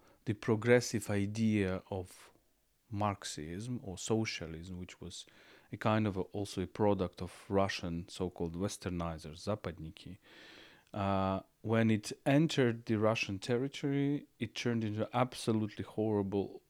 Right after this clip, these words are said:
authoritarian, totalitarian state. We see that in, in the European context, it rather evolved in the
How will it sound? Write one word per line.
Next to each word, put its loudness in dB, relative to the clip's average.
authoritarian, -2
totalitarian -8
state. -16
We -2
see 2
that 6
in, 2
in 0
the 2
European 2
context, 0
it -10
rather 4
evolved 2
in -4
the -6